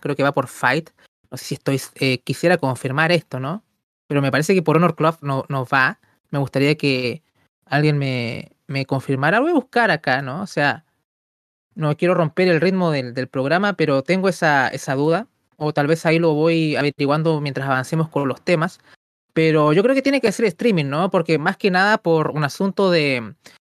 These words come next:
em, qué pasa con Ring of Honor y, y qué acuerdo televisivo puedes conseguir con ellos y si quieren seguir aún ligados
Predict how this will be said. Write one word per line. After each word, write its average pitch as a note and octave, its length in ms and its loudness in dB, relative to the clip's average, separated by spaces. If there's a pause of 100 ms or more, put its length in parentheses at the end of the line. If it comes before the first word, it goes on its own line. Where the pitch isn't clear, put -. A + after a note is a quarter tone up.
(220)
em, A#2+ 680 -4 (400)
qué G3+ 100 2
pasa F3 180 0
con F#3 140 2
Ring F#3 140 2
of E3+ 180 0
Honor G3+ 220 2
y, D#3+ 340 2
y D#3+ 140 -4
qué G3 100 2
acuerdo G3 300 0
televisivo F#3 560 0
puedes F3 480 0 (320)
conseguir D#3+ 400 0
con E3 180 0
ellos G#3+ 320 2
y D#3 60 -4
si D#3 120 -10
quieren E3+ 260 -2
seguir E3+ 200 0
aún F3+ 220 2
ligados E3+ 320 0